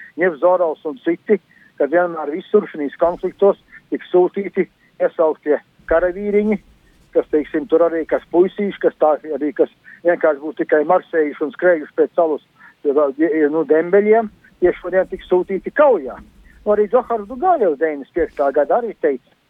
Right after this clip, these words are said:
par šo, ka Krievijai arī centīsies nākotnē iet uz Ukrainu, ka viņi karos tagad Čečenijā, visi šie notikumi, kas jau toreiz bija notikuši, viņš tos raksturo, viņš raksturo uz priekšu, kad, kad, tiks, kad Ukrainas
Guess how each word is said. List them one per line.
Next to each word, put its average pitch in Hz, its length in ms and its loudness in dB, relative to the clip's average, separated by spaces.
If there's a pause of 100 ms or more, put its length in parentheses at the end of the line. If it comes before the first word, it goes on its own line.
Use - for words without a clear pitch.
(200)
par 143 200 -2
šo, - 200 0
ka 127 160 -8
Krievijai 139 680 -2 (540)
arī 143 260 0
centīsies 147 560 -4
nākotnē 151 520 -2
iet 143 100 -4
uz 127 160 -2
Ukrainu, 220 640 -2 (400)
ka 165 60 2
viņi 156 200 0
karos 156 320 -2
tagad 135 240 -4
Čečenijā, 202 600 2
visi 175 300 -4
šie 156 200 0
notikumi, 185 560 -2
kas - 160 -4
jau 190 140 2
toreiz 185 420 0
bija 196 220 4 (320)
notikuši, 185 640 -4 (220)
viņš 170 200 -6
tos 139 220 0
raksturo, 208 440 2
viņš - 120 -6
raksturo 160 440 0
uz - 100 -18
priekšu, 196 420 0
kad, 226 200 -2 (760)
kad, 156 240 0
tiks, - 280 -2
kad 156 160 0
Ukrainas 160 680 -2